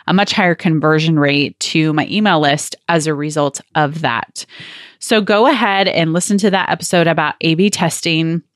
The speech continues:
and then create new images for maybe your top five most popular blog posts that get traffic from Pinterest. Because maybe what you can do is you can capitalize on that traffic even more. Maybe there's a whole new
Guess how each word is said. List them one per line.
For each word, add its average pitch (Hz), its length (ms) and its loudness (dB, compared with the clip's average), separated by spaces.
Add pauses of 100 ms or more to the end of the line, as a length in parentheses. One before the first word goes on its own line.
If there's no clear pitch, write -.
(140)
and 180 300 2
then 180 520 2 (520)
create 214 560 2
new 190 120 2
images 170 460 2
for 175 160 -2
maybe 170 240 2
your 160 160 4
top - 480 -4
five 165 560 0
most 160 400 0
popular 156 500 -2
blog 156 320 -2
posts 247 420 0
that 180 200 -2
get - 220 -2
traffic - 540 -4 (120)
from 165 220 -2
Pinterest. - 760 -4 (460)
Because 247 260 0
maybe 254 320 2
what 175 140 2
you 185 80 -2
can 196 100 0
do 175 140 4
is 185 100 2
you 196 80 2
can 185 160 0
capitalize 196 640 -2
on 196 120 2
that 180 140 -2
traffic 185 380 -2
even 185 220 2
more. - 400 0 (320)
Maybe 180 300 2
there's 190 180 2
a 175 80 2
whole 185 460 2
new 180 300 2